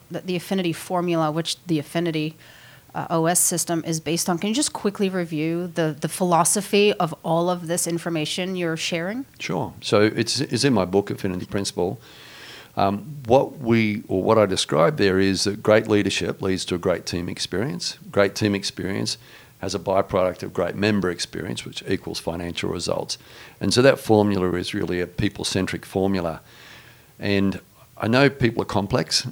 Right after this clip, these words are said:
Speaker 2: and people are probably at the heart of most of our, you know, management and leadership challenges, uh, but equally, people are the,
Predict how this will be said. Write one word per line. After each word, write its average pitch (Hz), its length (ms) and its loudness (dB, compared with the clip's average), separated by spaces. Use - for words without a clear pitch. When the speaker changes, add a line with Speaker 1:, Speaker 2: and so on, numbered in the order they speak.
Speaker 2:
and 92 320 -2
people 110 260 0
are 90 40 -2
probably 95 440 2
at - 60 -4
the 92 100 -4
heart 95 260 4
of 85 220 -6
most 92 340 -2
of 95 80 -4
our, 90 180 2
you - 600 -8
know, 87 80 -4
management 92 640 0
and 82 140 -6
leadership 92 420 0
challenges, 117 720 2
uh, 92 220 2
but 104 180 2
equally, 101 540 4
people 101 300 0
are 90 360 4
the, 85 540 -4